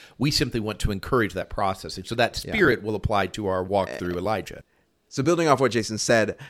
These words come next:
Speaker 2: uh, I, I just want to reiterate, I think it's really important, um, for Jason and I, and even for you when you're listening, um, we, Jason and I, when we enter into these conversations,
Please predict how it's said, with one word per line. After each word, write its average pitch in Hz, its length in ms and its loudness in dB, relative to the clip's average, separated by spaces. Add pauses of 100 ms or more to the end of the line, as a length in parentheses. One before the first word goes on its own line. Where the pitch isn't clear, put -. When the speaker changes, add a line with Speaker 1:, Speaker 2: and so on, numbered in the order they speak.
(160)
Speaker 2:
uh, 101 560 2 (300)
I, 151 280 6
I 165 40 10
just 143 180 0
want 127 100 0
to 113 80 0
reiterate, 110 400 4
I 113 120 0
think 120 160 0
it's 107 120 -4
really 110 200 4
important, 107 560 -2
um, 98 260 -6
for 101 440 2
Jason 160 300 4
and 113 120 2
I, 104 260 2
and 120 140 2
even 127 420 2 (160)
for 110 100 4
you 131 280 6
when 113 100 0
you're 107 100 -2
listening, 110 460 0 (260)
um, 107 220 2
we, 165 420 0
Jason 117 300 4
and 110 80 2
I, 107 60 2
when 104 160 0
we 95 100 -2
enter 113 160 0
into 104 160 -6
these 107 160 -6
conversations, 101 540 -6